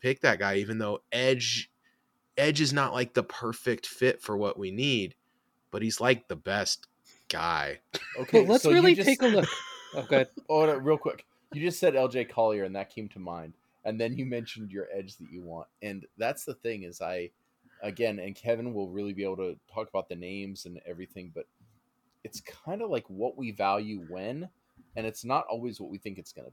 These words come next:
Speaker 2: be. So, like, we just got, we picked up Leonard Williams halfway through the season.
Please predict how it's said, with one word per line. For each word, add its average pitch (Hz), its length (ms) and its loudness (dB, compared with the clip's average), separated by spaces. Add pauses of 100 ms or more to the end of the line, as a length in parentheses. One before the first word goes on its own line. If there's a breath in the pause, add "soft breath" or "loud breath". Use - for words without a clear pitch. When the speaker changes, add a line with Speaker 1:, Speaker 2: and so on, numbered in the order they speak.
Speaker 2:
be. - 180 -20 (160)
So, - 220 -2
like, 110 240 -2
we 160 120 -4
just 170 200 -8
got, 165 200 0
we 123 100 -12
picked 156 200 -12
up 135 140 -10
Leonard 120 220 -2
Williams 101 320 -6
halfway 95 260 -6
through 92 160 -20
the 87 60 -20
season. 85 420 -18